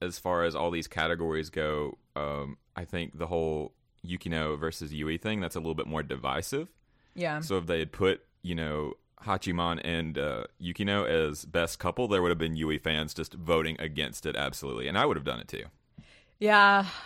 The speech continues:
Speaker 2: um, I'm a, I'm a Yukino shipper here, so I, I would have been very, very happy, but I can see where you're <laughs> coming from. And again, I'm sure that's why Crunchyroll only gave three or thir-, a third of the vote,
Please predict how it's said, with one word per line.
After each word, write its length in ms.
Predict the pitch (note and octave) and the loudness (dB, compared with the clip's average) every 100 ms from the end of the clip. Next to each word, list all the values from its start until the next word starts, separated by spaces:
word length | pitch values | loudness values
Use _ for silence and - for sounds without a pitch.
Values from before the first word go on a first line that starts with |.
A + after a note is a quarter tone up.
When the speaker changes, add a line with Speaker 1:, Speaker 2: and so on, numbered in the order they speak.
| - | 0
Speaker 2:
um, 380 | G3+ F#3+ F3+ F3+ | 6 8 6 6
I'm 160 | G#3 G#3+ | 4 4
a, 40 | |
I'm 180 | G#3 A3 | 4 4
a 40 | |
Yukino 520 | A3+ G#3+ G#3+ A3+ A3+ | 2 0 -2 0 0
shipper 320 | A3+ A3+ A3 A3+ | 0 -4 -2 -4
here, 340 | A3 A3+ A3+ | -2 -2 -2
so 300 | A#3 G3 E3 | -2 2 4
I, 500 | D#3 E3+ E3 D#3+ D#3 - - _ _ - | 4 4 4 2 -2 -6 -20 _ _ -2
I 120 | F3+ | 0
would 160 | F#3 F#3 | 2 0
have 120 | E3 | 0
been 300 | F#3 F3 E3 | 2 2 -2
very, 240 | D#3+ F#3 | 0 0
very 180 | F3 F3+ | 2 2
happy, 280 | F3 D3 D#3+ | 2 0 0
but 120 | D#3 | -2
I 60 | D#3 | -2
can 200 | E3+ E3 | -2 -8
see 360 | - F3+ D#3+ | -6 -4 -2
where 200 | D#3 F3 | 0 0
you're 180 | E3 E3+ | 2 0
<laughs> 0 | |
coming 560 | - - C4+ C4+ - G3+ | 0 0 0 0 -2 0
from. 220 | F#3 D3 - - | 4 4 2 -6
And 120 | G#3 A3 | 0 4
again, 280 | G#3 G#3 | 6 6
I'm 180 | G3+ F#3+ | 6 0
sure 180 | G#3 F#3+ | 0 0
that's 240 | F#3+ F#3 | 2 0
why 300 | F#3 F3 D#3+ | 0 2 2
Crunchyroll 560 | D#3+ E3+ D#3+ E3+ D#3+ D3+ | 2 -2 -2 -2 0 0
only 220 | D3+ D3+ | 0 -4
gave 320 | D#3 F#3 G3+ D#3 | -2 -2 -2 -4
three 260 | - D#3+ E3+ - | -4 -2 -2 -4
or 140 | - D#3+ | -2 0
thir-, 380 | F#3+ F3+ E3+ - | 2 2 2 -2
a 60 | E3+ | -4
third 240 | G3 G3 | -2 -2
of 100 | E3 | -2
the 80 | D#3+ | -4
vote, 400 | C3+ D3+ C#3+ | 2 2 2